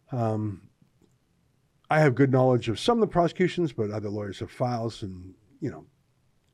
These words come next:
some trials have commenced. There are real issues about why they're proceeding.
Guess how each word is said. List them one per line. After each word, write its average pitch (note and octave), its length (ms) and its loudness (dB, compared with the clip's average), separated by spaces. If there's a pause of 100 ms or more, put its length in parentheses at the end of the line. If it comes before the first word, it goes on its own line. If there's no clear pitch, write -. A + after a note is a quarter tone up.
(120)
some C#3+ 220 2
trials A#2 320 -2
have - 140 -12
commenced. F3 420 2
There A2 120 0
are G2+ 40 -2
real A#2 240 0
issues A2+ 260 -4
about F#2+ 200 -10
why G#2 180 -12
they're F#2+ 140 -16
proceeding. D#3 640 -2